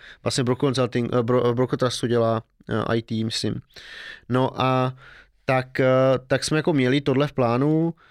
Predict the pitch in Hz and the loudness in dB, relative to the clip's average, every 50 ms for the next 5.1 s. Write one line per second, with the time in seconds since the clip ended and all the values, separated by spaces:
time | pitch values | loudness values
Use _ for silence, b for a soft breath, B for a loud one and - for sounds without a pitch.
0 | b b b b b _ _ _ _ - 127 127 - 127 127 139 143 139 131 - | b b b b b _ _ _ _ -2 -2 0 2 2 2 2 2 0 0 -2
1 | 151 156 156 147 139 - - 156 147 147 147 135 - 135 143 131 - 151 139 151 | -2 0 0 0 0 0 0 0 2 2 0 -2 -2 -2 -2 -2 0 0 0 2
2 | 156 135 131 - 165 - - 135 131 123 - 185 - 180 170 139 123 - - 110 | 0 0 0 -2 -4 -2 0 -2 0 0 -2 -4 -2 0 0 0 0 -2 0 0
3 | 110 113 127 147 156 175 139 - 120 120 139 160 165 156 - 127 123 135 147 156 | 2 2 2 2 0 0 0 0 0 0 2 0 0 0 0 0 0 2 2 2
4 | 147 135 131 139 135 - 156 147 151 147 156 147 143 - - 147 131 127 120 - | 0 0 0 -2 0 0 0 0 2 0 2 0 0 0 0 -2 -2 -2 0 0
5 | 135 143 | 0 -2